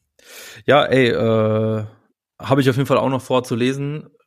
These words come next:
und, äh, bin auch gespannt. Weil es ist, ich bin, ich bin mal gespannt, weil ich bin ja nicht im Osten aufgewachsen, sondern ich bin im Westen aufgewachsen, demnach. Ähm, ich bin, ich bin mal gespannt, wie viel, äh,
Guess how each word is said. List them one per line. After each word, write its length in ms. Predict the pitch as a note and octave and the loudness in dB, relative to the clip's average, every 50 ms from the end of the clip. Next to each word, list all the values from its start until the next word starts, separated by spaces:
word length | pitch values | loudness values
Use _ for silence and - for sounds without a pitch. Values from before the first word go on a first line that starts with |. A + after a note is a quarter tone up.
| _ _ | _ _
und, 320 | _ - A2 A2 G#2+ G#2+ | _ -8 -6 -6 -6 -4
äh, 440 | A2+ A2 A2 A2 A2 G#2+ G#2+ G#2+ G#2+ G#2+ | -4 -2 -2 -2 -2 -2 -2 -4 -4 -4
bin 180 | - - A#2 A#2+ | -4 -4 -4 -2
auch 220 | - A#2 A2+ - | -2 -2 -4 -4
gespannt. 480 | - - - - - G#2 G#2 G#2 G2+ - | -4 -10 -12 -8 -6 -6 -4 -4 -4 -4
Weil 120 | A2 A2 | -4 -4
es 140 | G#2+ G#2+ - | -4 -4 -6
ist, 200 | A#2+ A2+ - - | -10 -12 -12 -12
ich 140 | - A#2 - | -12 -4 0
bin, 100 | - F3 | 2 2
ich 140 | F#3 F#3 - | 2 2 2
bin 80 | F#3 | 0
mal 80 | F#3+ F3+ | 0 0
gespannt, 360 | - - - - E3 E3 C3 | 0 -2 -4 -2 -2 -2 0
weil 140 | B2+ B2 B2+ | 0 0 0
ich 140 | B2+ - - | -2 -4 -4
bin 140 | - B2+ B2+ | -2 0 0
ja 140 | B2+ A#2+ | 0 0
nicht 300 | A#2 B2+ D3+ - - - | 0 -2 -4 -6 -8 -12
im 140 | G#3 D#3+ C#3+ | -12 -10 -8
Osten 280 | D3 D3+ - - D3+ C#3+ | -8 -8 -8 -8 -6 -4
aufgewachsen, 600 | C3+ D3 - - - C#3 C#3 C#3 - - C3+ B2 | -4 -4 -4 -4 -4 -4 -4 -4 -4 -6 -4 -4
sondern 200 | A#2+ A#2 A2+ A2+ | -2 -2 -2 -4
ich 160 | A2 G#2+ - | -6 -8 -8
bin 380 | - A#2 A2+ A2+ A2+ A2+ - _ _ _ _ _ _ _ _ _ _ _ _ _ _ _ _ _ _ _ _ _ _ _ _ _ _ | -8 -6 -6 -6 -8 -8 -12 _ _ _ _ _ _ _ _ _ _ _ _ _ _ _ _ _ _ _ _ _ _ _ _ _ _
im 120 | - G#2+ | -6 -4
Westen 260 | A2+ B2 - - - | -2 -2 -2 -4 -6
aufgewachsen, 560 | D#3+ D3+ - - D#3 C#3+ D3 D3+ - - D#3+ C#3 | -6 -6 -4 -2 0 0 0 0 -2 -4 -4 -2
demnach. 580 | C#3 C#3+ D3 D3 D3 D3+ D#3+ D#3 - - - - _ _ _ - | -2 -2 0 0 0 0 -2 -4 -8 -14 -20 -20 _ _ _ -4
Ähm, 840 | A#2 A2 A2 A2 A2+ A2+ A2 A2 A2 A2+ A2+ A2 A2+ A2+ A2+ A2+ A#2 | -2 0 0 0 -2 -2 -2 -2 0 0 0 0 0 0 -2 -2 -2
ich 100 | A#2 G#2+ | -2 -2
bin, 400 | - C3+ C#3 B2+ A#2 C3 C3 C#3 | 0 0 0 0 -2 -2 -4 -4
ich 120 | C3 - | -4 -4
bin 120 | - D3 D3+ | -2 0 0
mal 100 | C#3+ C3 | 0 0
gespannt, 380 | A#2+ - - C3 B2+ B2+ B2 | -2 -2 -2 0 0 0 0
wie 100 | B2 B2+ | -2 -4
viel, 840 | A#2 - C3+ B2 B2 B2 B2 A#2+ A#2+ A#2+ A#2 A#2 - - D2 D#2+ - - D#3 | -4 -4 -2 0 2 2 2 2 2 0 -2 -4 -6 -10 -14 -16 -18 -18 -20
äh, 60 | - | -20